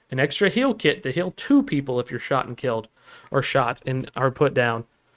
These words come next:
Um, so I, I'm not expecting too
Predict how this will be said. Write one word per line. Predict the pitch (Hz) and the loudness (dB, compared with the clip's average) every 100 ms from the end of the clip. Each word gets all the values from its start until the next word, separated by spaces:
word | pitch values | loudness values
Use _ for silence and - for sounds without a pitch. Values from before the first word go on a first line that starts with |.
| _ - | _ -6
Um, | 131 127 123 117 - _ _ _ _ _ _ _ _ _ _ _ - | 2 2 2 -2 -8 _ _ _ _ _ _ _ _ _ _ _ -8
so | 147 131 | 0 2
I, | 143 | 2
I'm | 151 | 2
not | 196 220 | 2 2
expecting | - 208 190 143 | 2 2 2 0
too | 139 202 160 | 0 0 0